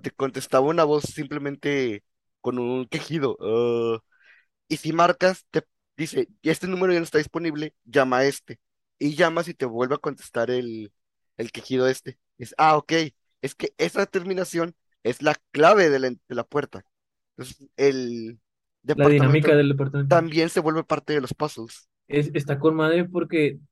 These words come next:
Speaker 2: mm, hay muchos como que cambios así sutiles que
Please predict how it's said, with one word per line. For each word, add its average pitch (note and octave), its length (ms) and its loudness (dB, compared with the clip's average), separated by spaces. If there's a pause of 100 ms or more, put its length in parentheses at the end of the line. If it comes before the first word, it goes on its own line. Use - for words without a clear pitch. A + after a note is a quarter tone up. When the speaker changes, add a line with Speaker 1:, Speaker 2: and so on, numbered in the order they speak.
(120)
Speaker 2:
mm, D3+ 400 -4
hay D3+ 500 2
muchos E3+ 400 -6
como D#3 200 -6
que B2 400 -6 (220)
cambios D3+ 380 -6
así D3+ 160 -10
sutiles E3+ 600 -6 (720)
que C3+ 480 2